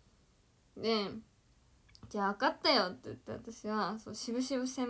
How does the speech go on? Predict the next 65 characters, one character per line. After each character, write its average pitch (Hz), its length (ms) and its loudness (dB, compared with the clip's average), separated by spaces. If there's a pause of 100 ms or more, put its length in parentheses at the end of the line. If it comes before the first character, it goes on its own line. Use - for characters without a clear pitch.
面 233 220 0
所 233 120 2
ま 214 120 2
で 185 120 -2
行 190 80 -4
っ - 40 -18
て、 196 440 0 (280)
こ 262 120 -12
こ 277 120 6
ま 320 120 10
で 302 120 6
来 - 100 -4
た 247 140 6
ら 208 80 10
お 220 40 6
風 262 120 4
呂 262 80 8
に 262 120 6
入 240 140 4
っ 226 60 -6
た 208 140 2
と 190 120 -4
思 190 160 2
わ 220 140 12
れ 226 80 12
る 220 100 6
だ 202 80 6
ろ 190 140 6
う 185 80 -2
と 196 80 -4
思 151 100 -4
っ - 40 -10
て - 60 -2
洗 233 220 4
面 240 160 2
所 247 120 6
で 214 100 4
寝 196 140 2
て 175 60 -4
た。 - 140 10
<laughs> - 1400 -8
洗 294 260 4
面 302 160 6
所 311 100 4
の 302 100 4
さ、 440 100 4
床 226 260 2
で。 - 140 0 (560)
<laughs> 254 640 -2 (2000)
そ 285 100 6
う、 302 40 6
洗 381 280 8
面 392 200 10
所 440 100 10
ま 415 100 8
で 277 100 6
行 254 100 0
っ - 20 -20
た 233 100 4
ら、 240 180 8
多 285 140 6
分 233 200 6
き 226 80 -4
っ 226 80 -4
と 214 260 6